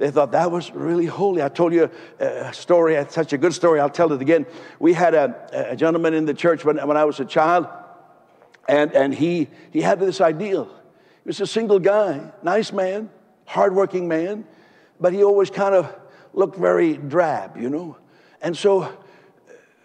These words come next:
people said to him, you know, "You should, you should get some new clothes." His name was Sven. It's a very Swedish name, Sven the Swede.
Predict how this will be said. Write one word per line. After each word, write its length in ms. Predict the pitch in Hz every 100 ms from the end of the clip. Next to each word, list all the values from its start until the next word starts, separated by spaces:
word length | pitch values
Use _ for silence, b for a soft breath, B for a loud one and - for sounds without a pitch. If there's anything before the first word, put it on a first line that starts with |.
| b -
people 240 | 185 160
said 180 | 156 175
to 80 | 165
him, 80 | 165
you 60 |
know, 160 | 170 156 -
"You 100 | 202
should, 180 | - 285
you 120 | 196
should 180 | 220 196
get 160 | 202
some 180 | 202 185
new 120 | 185
clothes." 380 | - 220 185 -
His 120 | 135
name 140 | 165 156
was 120 | 123
Sven. 560 | - 123 143 127 104
It's 200 | 92 -
a 20 | 117
very 220 | 120 101
Swedish 500 | - 107 92 80 -
name, 220 | 90 -
Sven 560 | - 104 113 131 131 120
the 100 | 98
Swede. 400 | - 110 71